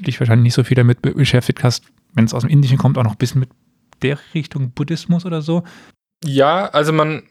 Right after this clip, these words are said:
Speaker 2: ich hab versucht, auch dahin meine Fühler auszustrecken, aber wie gesagt, gerade die Philosophen, die ich
Speaker 1: Mhm.
Speaker 2: betrachtet habe, weil zum Beispiel auch Avicenna zweimal bei Enno Littmann namentlich genannt wird,
Speaker 1: Mhm.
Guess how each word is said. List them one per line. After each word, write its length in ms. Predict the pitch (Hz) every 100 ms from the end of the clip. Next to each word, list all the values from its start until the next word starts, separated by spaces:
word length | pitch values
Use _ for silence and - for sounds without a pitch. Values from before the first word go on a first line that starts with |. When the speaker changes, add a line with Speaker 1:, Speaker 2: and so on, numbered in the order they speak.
| - -
Speaker 2:
ich 240 | 139 -
hab 180 | 180 -
versucht, 460 | 160 - 196 -
auch 140 | 147 147
dahin 420 | 147 160 160 160
meine 360 | 143 143 139 123
Fühler 440 | - 170 160 139
auszustrecken, 800 | 139 175 - 185 - 175 175 175
aber 240 | 139 143
wie 120 | 139 151
gesagt, 440 | - 143 143 -
gerade 420 | 135 135 156 151 - _
die 340 | 170 185 - -
Philosophen, 640 | - 156 147 151 147 147
die 100 | 135
ich 380 | - 160 113 117
Speaker 1:
Mhm. 20 | _ _ _ _ _
Speaker 2:
betrachtet 520 | 135 147 185 - 165
habe, 280 | 131 107 104
weil 180 | 113 139
zum 140 | 165
Beispiel 320 | 135 135 147 127
auch 360 | 123 127 -
Avicenna 560 | - 131 127 - 139 139
zweimal 800 | - 127 120 139 135 135 139 - - - - _ -
bei 120 | 127
Enno 200 | 131 131
Littmann 500 | 123 143 147 131 127 _
namentlich 760 | 120 131 139 151 147 143 - -
genannt 440 | 117 143 175 -
wird, 260 | 120 - -
Speaker 1:
Mhm. 260 | 117 120